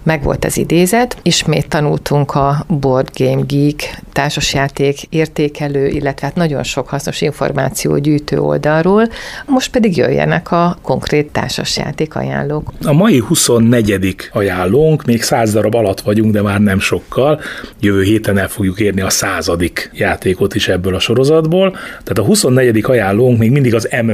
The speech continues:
Speaker 2: betűnél járunk, hát valahogy M betűs játékból sok van a polcon. Első játékunk a Mikropolis. Egy nagyon jó pofa játék,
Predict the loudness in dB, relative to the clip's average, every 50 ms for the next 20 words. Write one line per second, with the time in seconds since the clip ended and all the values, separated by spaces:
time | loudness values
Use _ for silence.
0 | 0 0 -2 -4 -4 -2 -2 0 0 0 0 0 0 0 2 2 2 4 4 4
1 | 4 2 2 0 -2 -6 -6 -2 0 0 0 2 2 2 4 4 4 4 2 2
2 | 0 0 -2 -4 -2 -2 -4 -2 -2 -2 -2 -2 -2 -2 0 -2 -2 -2 0 -2
3 | 0 0 0 0 0 0 0 -2 -2 -2 0 0 0 0 -2 -8 -18 -20 -20 -20
4 | -20 -16 -8 -4 -2 0 0 2 2 2 2 2 2 0 0 0 0 0 0 2
5 | 2 2 2 2 0 0 -2 -4 -4 -4 -4 -4 -6 -6 -6 -6 -6 -4 -2 -2
6 | -4 -4 -8 -10 _ _ _ _ _ _ _ -6 -4 -2 0 2 2 4 4 4
7 | 4 4 4 4 2 2 0 0 0 2 4 4 4 2 0 0 2 0 0 2
8 | 2 0 0 0 -2 0 2 2 4 2 2 0 -4 -12 -14